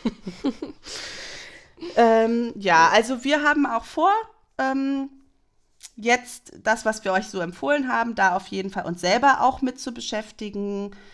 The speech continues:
weiter Gespräche darüber zu führen miteinander und so in, weiß ich nicht, eins, zwei Monaten vielleicht noch mal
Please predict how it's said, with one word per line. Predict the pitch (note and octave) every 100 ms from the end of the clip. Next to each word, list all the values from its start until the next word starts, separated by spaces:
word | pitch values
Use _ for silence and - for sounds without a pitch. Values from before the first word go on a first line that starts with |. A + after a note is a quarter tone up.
| - -
weiter | - F3 G3 G#3
Gespräche | F3+ F3+ - A#3+ B3+
darüber | A3 G#3+ G#3+ G#3
zu | G#3 A3+
führen | - - G#3+ G#3 G#3
miteinander | G3+ G3 G3+ F#3 E3 F#3 F#3+ F3 F3 F3+ - - -
und | - F#3 F3+ F3+
so | - - F3+ F3
in, | F3 F3 E3+ E3+ E3+ E3 - _
weiß | D#3 D3+ F#3
ich |
nicht, | E3+ D#3+ E3+
eins, | F3 F3+ -
zwei | - E3+
Monaten | F3 F#3+ G#3+ G3 G3 F#3+ F3+
vielleicht | - E3 E3+ F3
noch | F3+ F3+
mal | E3+ D3+ D#3